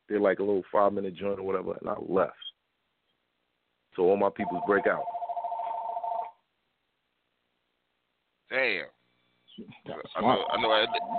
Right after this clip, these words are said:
Speaker 2: I know at one point it looked, it looked kinda fucking crazy when a nigga was like, um, when he was asking, when he was asking, um, like, like, he was like, "A R P gotta figure out how he's gonna get out of here," and this, that, and the third. There's a lot of animosity, a lot of niggas who didn't like him and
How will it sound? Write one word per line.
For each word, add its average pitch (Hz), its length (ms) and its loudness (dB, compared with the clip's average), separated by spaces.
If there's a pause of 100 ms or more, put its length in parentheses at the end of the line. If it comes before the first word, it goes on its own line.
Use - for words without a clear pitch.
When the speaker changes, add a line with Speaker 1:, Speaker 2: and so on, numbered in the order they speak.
(640)
Speaker 2:
I - 80 4
know 120 120 6
at 110 160 6
one 147 140 4 (100)
point 123 180 2
it 107 100 0
looked, 139 320 -2
it 107 160 0
looked 139 240 2
kinda 120 220 2 (100)
fucking 104 260 -2
crazy 131 500 0
when 107 120 -8
a 104 40 -8
nigga 107 260 -8
was 101 200 -10
like, 95 280 0
um, 87 380 0 (580)
when - 120 0
he 117 60 2
was - 200 4
asking, 117 500 2 (1400)
when 104 140 -8
he 127 100 -12
was 110 180 -12
asking, 117 500 0
um, 90 400 0 (480)
like, 95 120 2
like, 95 180 2
he 151 80 -8
was 127 140 -6
like, 104 160 4
"A 110 120 2
R 107 100 2
P 120 200 -6
gotta 98 220 4 (100)
figure 98 260 -2
out 90 240 4
how 92 180 4
he's 95 140 -10
gonna 90 140 -8
get - 120 -6
out 123 200 4
of 107 80 4
here," 90 180 2
and 85 80 -2
this, 85 140 -8
that, 87 80 0
and 85 80 -2
the 80 120 -6
third. 85 300 -2 (520)
There's 92 120 -12
a - 20 -2
lot 92 140 6
of 78 60 0
animosity, 110 720 2
a 101 40 2
lot 107 160 4
of 101 60 -2
niggas 101 220 -6
who 90 80 -14
didn't 80 160 -4
like 113 240 2
him 113 100 -8
and 110 120 -2